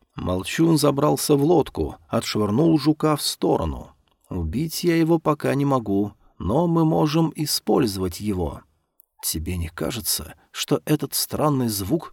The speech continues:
исходит от жука?» — спросил его третий дядя, выбравшись из воды. Молчун перевернул жука. Из его тела сзади торчал большой бронзовый шестигранный колокольчик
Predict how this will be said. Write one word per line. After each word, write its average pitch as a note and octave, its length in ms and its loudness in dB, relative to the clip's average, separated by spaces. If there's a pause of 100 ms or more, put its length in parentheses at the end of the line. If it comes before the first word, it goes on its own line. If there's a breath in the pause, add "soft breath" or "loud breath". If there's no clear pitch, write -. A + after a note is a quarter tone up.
(120)
исходит E3 500 -2
от D3 180 -4
жука?» — D#3 540 -2 (320)
спросил C3+ 600 0
его B2+ 260 2
третий B2 400 0
дядя, D#3 480 0 (180 loud breath)
выбравшись D3 720 0
из C3 200 -6
воды. B2+ 500 -4 (500)
Молчун A2+ 640 2
перевернул D#3 640 6
жука. D3 540 -2 (260)
Из A2 220 -2
его G2+ 220 2
тела A#2+ 440 0
сзади C3 420 0
торчал C3 540 0
большой B2+ 580 2
бронзовый C#3+ 800 2
шестигранный C#3 880 0
колокольчик C#3 840 0